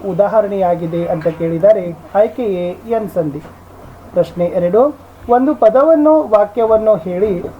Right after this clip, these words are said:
ಅದಕ್ಕೆ ಸಮಾನಾರ್ಥಕ ಪದವನ್ನು, ವಾಕ್ಯವನ್ನು ಹೇಳುವಾಗ ಈ ಲೇಖನ ಚಿಹ್ನೆಯನ್ನ ಬಳಸ್ತೀವಿ. ಆಯ್ಕೆ ಸಿ ಆವರಣ. ಪ್ರಶ್ನೆ ಮೂರು, ಇವುಗಳಲ್ಲಿ ದ್ವಿಗು ಸಮಾಸಕ್ಕೆ ಉದಾಹರಣೆಯಾಗುವ ಪದ ಅಂತ ಕೇಳಿದರೆ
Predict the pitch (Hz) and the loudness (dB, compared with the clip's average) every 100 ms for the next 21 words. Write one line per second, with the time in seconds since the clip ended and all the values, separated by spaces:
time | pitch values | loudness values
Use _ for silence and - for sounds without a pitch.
0 | - - 233 269 - 220 226 190 208 262 | -8 -2 0 0 0 -4 0 2 2 2
1 | 285 285 269 285 233 202 214 220 226 226 | 0 0 0 2 2 2 2 2 0 -2
2 | 190 175 170 220 233 233 254 - 190 185 | 0 0 0 0 0 0 0 0 -2 2
3 | 196 208 190 180 - - - - 285 247 | 2 2 0 -2 -8 -20 -12 -2 0 0
4 | 226 226 214 214 196 196 190 180 165 175 | 0 2 2 0 -4 -2 0 0 0 -2
5 | - 214 254 - - - 185 190 185 - | -2 -4 -4 -6 -6 -2 -2 -2 -4 -4
6 | 185 185 - 226 202 170 147 - - - | -10 -6 2 2 2 -2 -6 -14 -20 -20
7 | - - - - - - - 214 214 302 | -20 -20 -20 -20 -20 -20 -6 -2 0 4
8 | 302 330 240 247 262 - - - - 254 | 4 4 4 2 0 -10 -20 -18 -4 0
9 | 294 294 254 247 247 208 190 220 262 320 | 2 4 4 2 -4 -6 -8 -4 0 0
10 | 311 240 220 220 208 214 214 214 196 202 | 2 2 2 2 -2 0 2 2 0 2
11 | 202 208 208 196 185 175 180 175 165 196 | 2 0 0 2 2 2 0 0 2 2
12 | 214 185 185 185 196 202 208 220 240 | 2 -2 -6 -4 0 2 2 2 -2